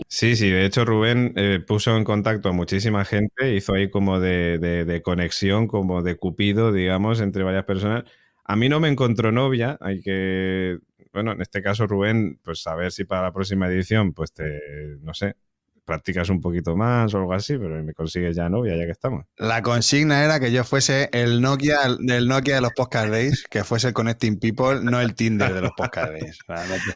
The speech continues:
Speaker 1: Bueno, que teníamos nuestras
Speaker 2: Pero
Speaker 1: aplicaciones, ¿eh? Que, que más de uno, pues, tenía la coña, que esto me gustó mucho, ¿no? Que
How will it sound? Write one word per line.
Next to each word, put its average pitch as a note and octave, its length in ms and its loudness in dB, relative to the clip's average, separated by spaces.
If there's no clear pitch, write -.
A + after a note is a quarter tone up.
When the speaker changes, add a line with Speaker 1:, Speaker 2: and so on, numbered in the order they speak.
Speaker 1:
Bueno, B2+ 340 2
que B2+ 100 0
teníamos C3 480 0
nuestras D3+ 280 -2
Speaker 2:
Pero A#2 120 0
Speaker 1:
aplicaciones, A#2 800 2
¿eh? A#2 200 2
Que, F#2+ 480 0
que F#2+ 140 -6
más G2+ 200 -2
de A#2 120 0
uno, A#2+ 320 0
pues, A#2 140 -2
tenía G2+ 260 2
la A2+ 140 0
coña, A2+ 300 0
que G#2+ 80 -2
esto G#2 160 -8
me A2 80 -2
gustó G2+ 300 -2
mucho, G#2+ 360 -2
¿no? A2 120 0
Que A2 300 0